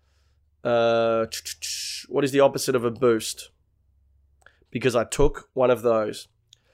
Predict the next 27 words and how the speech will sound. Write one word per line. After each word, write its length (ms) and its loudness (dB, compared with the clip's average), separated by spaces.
where 640 4
the 80 0
gals 320 6
are 60 4
like, 180 4
"We 100 4
should 140 -2
go 120 6
to 80 2
this 160 4
pub." 380 -4
And 120 4
I 80 6
said, 420 0
"You're 300 4
absolutely 880 4
kidding, 420 0
okay?" 480 2
We're 160 2
going 520 4
to 100 2
the 100 4
pub 300 4
I 220 8
always 220 4
go 200 0
to 300 -2